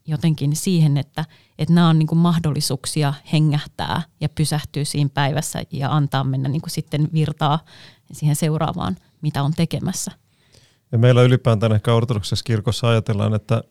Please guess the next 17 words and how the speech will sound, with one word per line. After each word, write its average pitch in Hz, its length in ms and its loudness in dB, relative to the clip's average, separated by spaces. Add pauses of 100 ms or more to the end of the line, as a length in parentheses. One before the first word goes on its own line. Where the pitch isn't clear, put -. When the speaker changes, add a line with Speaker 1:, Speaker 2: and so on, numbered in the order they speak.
(140)
Speaker 2:
jumalanpalveluselämä 110 880 4
ja 107 80 4
rukouselämä, 110 640 4 (800)
hengellinen 110 380 4
elämä 110 240 6
ylipäätään, 113 640 4
niin 110 80 4
se - 120 0
on 120 160 4
ikään 120 280 4
kuin, 113 300 2 (680)
meillä 117 220 4
on 113 60 6
se 120 100 0
kirkon 117 320 0
traditio 123 500 4
siihen – 110 420 0